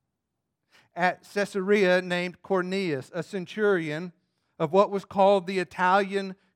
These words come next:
cohort, a devout man, and one who feared God with all his household, gave money or gave alms to the Jewish people, and prayed to God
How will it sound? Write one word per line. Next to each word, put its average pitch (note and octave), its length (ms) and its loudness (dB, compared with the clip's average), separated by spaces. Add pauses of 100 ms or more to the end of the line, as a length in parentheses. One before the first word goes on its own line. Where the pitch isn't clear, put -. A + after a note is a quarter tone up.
cohort, C#3+ 580 -4
a E3+ 240 -2
devout F3+ 460 2
man, D#3+ 400 -8 (540)
and E3+ 140 -4
one A3 180 2
who G#3 180 -2
feared A3 460 -4
God F3+ 400 2
with E3+ 160 -8
all G3+ 400 2
his F#3 220 -10
household, E3 640 -8
gave F3+ 260 -6 (240)
money G3 420 -4
or E3 240 -4
gave E3+ 320 -4
alms G#3 480 2
to G3 80 -12
the E3+ 120 -8
Jewish G3+ 340 -4
people, F3+ 480 -8 (300)
and E3+ 180 -8
prayed G#3 460 0
to G#3+ 80 -12
God D#3 580 0